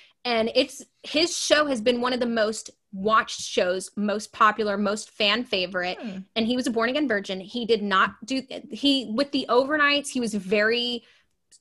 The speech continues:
Speaker 1: "I'm not doing this for intimacy. This is strictly to get to know each other and talk off camera." Um, his fiance, who's now his wife, when they did the whole journey of them before they got married, her moving from Seattle to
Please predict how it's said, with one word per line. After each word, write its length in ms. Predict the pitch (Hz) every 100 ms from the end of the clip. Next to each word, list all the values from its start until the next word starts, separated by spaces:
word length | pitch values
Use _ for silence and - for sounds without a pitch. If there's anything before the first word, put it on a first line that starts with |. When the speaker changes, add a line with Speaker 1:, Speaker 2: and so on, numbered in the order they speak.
| _ -
Speaker 1:
"I'm 180 | 202 202
not 260 | 202 226
doing 280 | 233 226 226
this 160 | 214 -
for 120 | 190
intimacy. 480 | 214 226 214 226 208
This 180 | 190 190
is 80 | -
strictly 340 | 208 196 202
to 60 | 190
get 140 | 208
to 80 | -
know 120 | 190
each 160 | 196 208
other 220 | 196 202
and 160 | 175 180
talk 300 | - 185 -
off 220 | 190 202 -
camera." 480 | 196 185 190 185 190 - - _ -
Um, 400 | 202 185 180 175
his 400 | 196 247 226 214 - _
fiance, 680 | - 233 214 294 294 202 214
who's 240 | 220 220
now 160 | 214 196
his 220 | 220 208
wife, 540 | 202 247 226 202 202 - - _ -
when 260 | 214 226 226
they 160 | 233
did 200 | 233 226
the 80 | 226
whole 160 | 233 220
journey 400 | 220 214 233 208
of 120 | 190
them 280 | 196 185 190
before 340 | 190 202 202 208
they 100 | 202
got 180 | 196
married, 360 | 196 196 196 190
her 200 | - 202
moving 360 | 208 202 202 190
from 160 | 196
Seattle 600 | 190 208 196 196 202 196
to 540 | 190 - 185 185 185